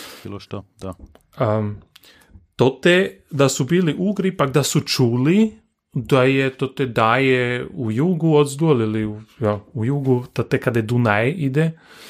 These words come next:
Speaker 2: to te da je čuda boja voda, to te da je čuda boja zemlja.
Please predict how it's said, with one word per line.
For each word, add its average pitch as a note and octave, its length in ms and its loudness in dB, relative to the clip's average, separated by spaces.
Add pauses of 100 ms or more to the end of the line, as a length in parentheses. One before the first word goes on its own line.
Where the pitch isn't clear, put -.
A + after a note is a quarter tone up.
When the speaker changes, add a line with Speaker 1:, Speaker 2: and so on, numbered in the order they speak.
(840)
Speaker 2:
to G#2 160 0
te B2 200 2
da A2+ 140 2
je A2+ 180 2
čuda C3 380 0
boja A2 440 2
voda, B2+ 540 2 (100)
to G#2 120 -4
te A2 160 -4
da G#2 100 -2
je G#2 80 0
čuda A#2 300 -4
boja G#2+ 360 -2
zemlja. G2+ 420 0